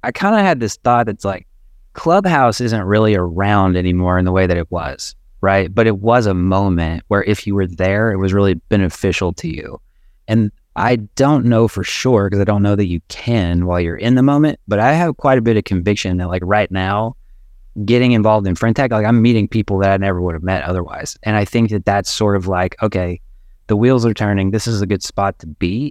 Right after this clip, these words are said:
even if it only lasts for four months. Like, if you meet a bunch of cool people, that might lead to whatever the next thing is. And so I don't think it's important to really overanalyze, like, the longevity of it if, like, you're an artist,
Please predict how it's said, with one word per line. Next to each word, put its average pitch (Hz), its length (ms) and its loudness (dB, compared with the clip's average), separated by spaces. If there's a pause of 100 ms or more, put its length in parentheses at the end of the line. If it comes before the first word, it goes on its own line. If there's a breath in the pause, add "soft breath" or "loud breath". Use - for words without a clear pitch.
even 147 140 2
if 156 140 0
it 156 40 2
only 147 180 2
lasts 127 260 0
for 107 80 -8
four 123 280 0
months. 120 320 2
Like, 101 260 0
if 107 100 -6
you 113 100 2
meet 110 200 4
a 104 60 2
bunch 107 200 0
of - 60 -6
cool 104 240 0
people, 92 600 -4 (680)
that 120 180 2
might 117 260 2
lead 113 200 2
to 101 80 -4
whatever 98 200 0
the 92 120 0
next 95 320 -4
thing 104 160 0
is. 82 240 -4
And 90 100 -10
so 113 80 2
I 107 80 4
don't 107 260 -2
think 110 160 0
it's 104 140 -2
important 98 680 0
to 92 100 -4
really 95 280 2 (200)
overanalyze, 92 1120 0
like, 92 320 -2 (460)
the 110 80 0
longevity 98 720 2
of 92 140 2
it 92 80 0
if, 90 120 -2
like, 95 160 -2
you're 92 140 -2
an 87 60 -4
artist, 85 580 -4